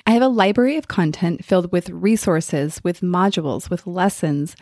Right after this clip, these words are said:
We go way deeper than I can go in on the podcast. And these are available to you in a way that you can consume them in your busy life. This program would be a good fit for you if you've stabilized past the point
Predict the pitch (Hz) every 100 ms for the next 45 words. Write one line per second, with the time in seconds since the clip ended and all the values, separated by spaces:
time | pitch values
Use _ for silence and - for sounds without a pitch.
0 | - - _ - 226 226 233 233 254 233
1 | 208 - - 151 - 165 165 185 175 156
2 | 160 156 - 170 160 160 - 160 170 -
3 | 120 - - - _ - - _ - 190
4 | 170 214 220 226 226 180 147 151 151 -
5 | - 190 156 139 - 165 _ _ _ _
6 | - 175 170 160 - 208 269 269 254 233
7 | 185 165 160 156 156 147 _ _ _ -
8 | 202 196 170 165 135 - - - - _
9 | _ _ _ _ _ _ _ _ - 226
10 | 311 311 330 285 233 214 180 226 - 240
11 | - 220 180 170 180 262 277 - 349 392
12 | 294 220 185 - - - 302 311 - -
13 | 226 - 160 120 -